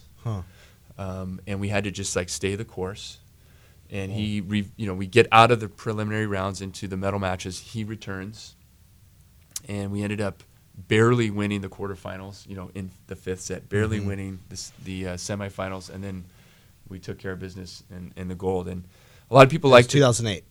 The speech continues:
Speaker 2: two thousand eight.
Speaker 1: Okay.
Speaker 2: A lot of people try to make it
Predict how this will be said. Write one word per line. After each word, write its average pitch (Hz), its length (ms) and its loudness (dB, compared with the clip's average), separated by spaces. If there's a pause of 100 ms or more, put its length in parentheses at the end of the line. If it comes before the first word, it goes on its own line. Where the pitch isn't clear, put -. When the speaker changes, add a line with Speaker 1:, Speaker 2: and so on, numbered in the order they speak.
(120)
Speaker 2:
two 120 120 -6
thousand 104 220 0
eight. 101 140 -6
Speaker 1:
Okay. 90 300 -6 (260)
Speaker 2:
A - 40 -6
lot 113 120 6
of 123 80 0
people 117 220 2
try 113 220 8
to 107 60 6
make 107 300 2
it 110 220 4